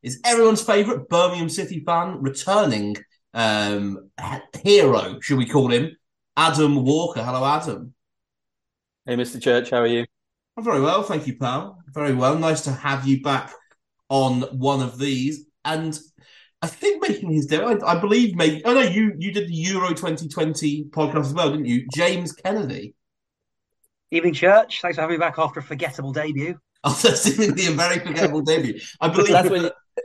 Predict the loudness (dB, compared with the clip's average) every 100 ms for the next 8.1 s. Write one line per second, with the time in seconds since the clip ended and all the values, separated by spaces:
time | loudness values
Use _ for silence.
0 | -12 _ _ -4 -2 2 2 2 0 0
1 | -2 0 -2 0 -2 -4 -4 -2 -4 -6
2 | -10 -12 _ _ _ -6 -2 -2 -2 -4
3 | -6 -8 -6 -4 -2 0 0 -2 -6 -4
4 | -2 -2 -2 -8 -14 -6 -4 -2 -2 -2
5 | 0 -2 -2 -2 -6 -12 -14 -10 -12 -2
6 | 0 4 4 4 2 4 4 4 4 6
7 | 4 2 -2 0 0 -2 -4 -4 -4 -4